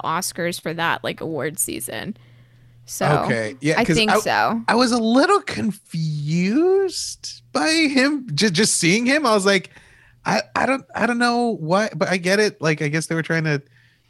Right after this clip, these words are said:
Speaker 2: do the whole, you know, British aspect <laughs> 'cause, like, she's coming from Britainland and all that. Like, I, it, but yeah, I,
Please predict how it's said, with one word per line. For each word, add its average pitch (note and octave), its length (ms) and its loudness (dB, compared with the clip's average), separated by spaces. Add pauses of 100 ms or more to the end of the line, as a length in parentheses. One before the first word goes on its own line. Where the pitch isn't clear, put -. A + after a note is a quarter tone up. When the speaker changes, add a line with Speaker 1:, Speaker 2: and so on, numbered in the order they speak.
(100)
Speaker 2:
do D#3 300 4
the C#3 220 4
whole, D3+ 720 0 (260)
you A#2+ 100 -8
know, A#2 220 -6
British C#3 680 -2 (580)
aspect - 840 -2 (100)
<laughs> - 120 -20
'cause, E3 300 0
like, D3+ 160 -2
she's C#3+ 180 -6
coming E3 300 0
from D3+ 200 -2
Britainland D3 680 -2 (500)
and C#3 120 0
all D3 200 4
that. C#3+ 400 2
Like, C#3 260 0
I, D#3 80 2
it, D#3 340 0
but F3+ 240 2
yeah, F3 180 2
I, A3+ 280 2